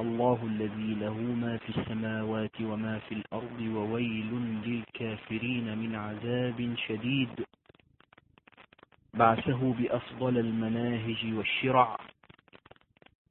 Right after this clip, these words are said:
وأحبط به أصناف الكفر والبدع، وأنزل عليه أفضل الكتب والأنبياء،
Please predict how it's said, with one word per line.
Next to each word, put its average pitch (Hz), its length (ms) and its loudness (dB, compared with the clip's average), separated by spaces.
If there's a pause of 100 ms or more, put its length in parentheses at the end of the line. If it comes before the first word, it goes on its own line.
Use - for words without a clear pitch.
(380)
وأحبط 117 600 0
به 120 500 -2
أصناف 117 560 -2
الكفر 117 420 -4
والبدع، 110 580 -2 (840)
وأنزل 117 580 2
عليه 113 540 2
أفضل 117 360 -2
الكتب 120 600 -2
والأنبياء، 113 840 0